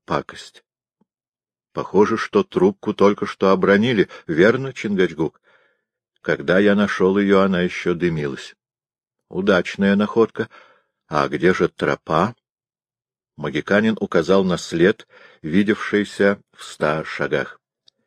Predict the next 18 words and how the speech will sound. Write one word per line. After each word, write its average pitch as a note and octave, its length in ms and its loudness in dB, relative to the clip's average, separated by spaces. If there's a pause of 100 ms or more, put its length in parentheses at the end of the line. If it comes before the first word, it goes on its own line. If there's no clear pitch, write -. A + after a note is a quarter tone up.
(140)
Дело A#2+ 340 2
принимало G2 540 2
серьёзный D#2+ 640 -4
оборот. D2 480 -4 (800)
Оба F#2+ 260 2
главных F2+ 440 0
проводника, D#2+ 600 -2
посовещавшись, - 1040 -4 (320)
поднялись F2+ 500 0
по D2+ 140 -2
откосу A2+ 580 0 (320)
и D#2+ 140 -4
с - 80 -14
величайшим A2 640 0
вниманием A2+ 540 2
принялись G2 500 0
исследовать D#2 760 -4
тропу. D#2+ 460 -8